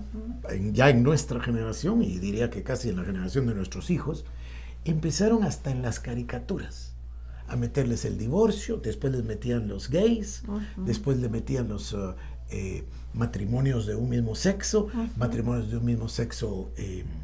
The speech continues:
Speaker 2: adoptando un niño.
Speaker 1: Ujú.
Speaker 2: Esta serie de televisión que se hizo la más famosa con todos los premios, esa era la, la dinámica de la
Speaker 1: Ujú.
Speaker 2: serie. O sea, Hollywood va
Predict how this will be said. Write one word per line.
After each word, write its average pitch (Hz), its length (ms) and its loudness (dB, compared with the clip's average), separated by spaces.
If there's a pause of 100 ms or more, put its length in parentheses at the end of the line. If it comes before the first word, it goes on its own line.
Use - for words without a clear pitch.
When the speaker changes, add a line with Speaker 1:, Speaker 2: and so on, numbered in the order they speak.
(540)
Speaker 2:
adoptando 117 680 2
un 120 120 2
niño. 208 380 6
Speaker 1:
Ujú. 190 100 2 (340)
Speaker 2:
Esta 113 280 0
serie 143 420 6
de 110 100 4
televisión 107 480 2
que 139 100 -2
se 101 120 -2
hizo 139 180 0
la 104 140 0
más 139 340 2
famosa 127 480 -2
con 104 160 -4
todos 139 160 -4
los 120 120 -2
premios, 190 380 2
esa 117 200 0
era 113 160 -2
la, 117 240 -2 (240)
la 139 120 -4
dinámica 127 520 -2
de 139 60 -4
la 147 80 0
Speaker 1:
Ujú. - 100 0
Speaker 2:
serie. 175 320 2 (320)
O - 40 -12
sea, 139 300 0 (480)
Hollywood 208 480 8 (640)
va 220 360 4